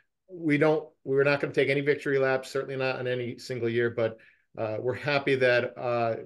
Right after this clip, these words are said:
despite a very f-, challenging and, uh, uh,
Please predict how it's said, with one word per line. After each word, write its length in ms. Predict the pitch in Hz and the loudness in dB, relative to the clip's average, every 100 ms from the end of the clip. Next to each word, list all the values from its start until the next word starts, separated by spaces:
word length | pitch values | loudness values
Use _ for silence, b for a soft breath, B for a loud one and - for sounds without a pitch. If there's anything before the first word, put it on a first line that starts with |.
| - 131 | -14 -10
despite 320 | 120 - 143 | -8 0 2
a 40 | 113 | 2
very 360 | 104 139 151 | 2 4 4
f-, 280 | 139 - - _ _ _ _ - | 4 -6 -20 _ _ _ _ -16
challenging 580 | - 147 147 139 143 135 | -6 -2 -2 0 0 -2
and, 160 | 104 98 B B B - | -4 -12 B B B -4
uh, 320 | 120 117 113 110 - - | 0 2 0 -4 -14 -8
uh, 260 | 117 107 | -6 -6